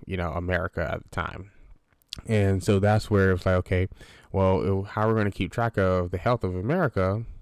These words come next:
And keep in mind, this is in the eighteens, eighteen ninety-six. Um, how we're gonna keep track if, you know, we don't know that the companies that are producing, you know, pretty much helping us produce G D P and things like that,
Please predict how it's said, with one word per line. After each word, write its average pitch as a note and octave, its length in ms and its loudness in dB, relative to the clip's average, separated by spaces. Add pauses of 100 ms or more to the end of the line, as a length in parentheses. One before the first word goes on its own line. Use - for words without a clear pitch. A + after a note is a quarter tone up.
(100)
And F#2+ 300 0
keep B2 120 0
in - 20 -2
mind, G2 180 2
this A2+ 80 0
is A#2+ 140 0
in G2+ 120 0
the E2+ 160 -6
eighteens, F2 640 -6 (400)
eighteen G2 360 -4
ninety-six. E2+ 720 -8 (580)
Um, F2+ 640 -4
how A2 140 2
we're A#2 60 4
gonna A#2 140 0
keep F#2 200 -4
track D#3+ 360 -4
if, F#2+ 260 -4
you G#2 100 -4
know, F2 280 -6 (1120)
we G#2 200 0
don't G2 280 0
know G2 440 2 (420)
that F#2 160 -4
the - 80 -8
companies F#2+ 560 -2
that F2 160 2
are F2+ 80 0
producing, G2 840 -4 (260)
you F#2+ 100 -8
know, F2 120 -4
pretty A2+ 200 2
much G2 140 -2
helping G#2+ 200 -2
us F2+ 120 -6
produce A2 360 0
G G2 180 -4
D F2 140 -4
P F2 220 -6
and E2+ 120 -6
things F2 220 -8
like E2 180 -6
that, F2+ 260 0